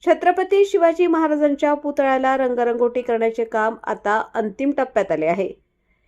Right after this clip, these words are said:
या निमित्ताने रांगोळी स्पर्धा, चित्रकला आणि मॅरेथॉन अशा विविध स्पर्धांचे आयोजन करण्यात आले असून या नियोजनाची तयारी पूर्ण झाली आहे. आज सकाळी छत्रपती शिवरायांच्या पुतळा परिसरात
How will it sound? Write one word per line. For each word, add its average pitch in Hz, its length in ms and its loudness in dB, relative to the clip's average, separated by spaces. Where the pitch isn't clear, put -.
या 277 120 4
निमित्ताने 277 600 0
रांगोळी 220 420 0
स्पर्धा, 220 560 -2
चित्रकला 277 520 -2
आणि 247 320 -2
मॅरेथॉन 202 600 -4
अशा 220 300 -4
विविध 208 340 -4
स्पर्धांचे 220 840 0
आयोजन 285 540 4
करण्यात 285 320 0
आले 277 140 2
असून 294 340 -4
या 302 320 2
नियोजनाची 285 920 -2
तयारी 240 360 2
पूर्ण 240 340 0
झाली 180 220 -2
आहे. 180 380 -4
आज 208 180 0
सकाळी 226 420 0
छत्रपती 294 460 -2
शिवरायांच्या 262 580 -2
पुतळा 233 360 0
परिसरात 220 520 0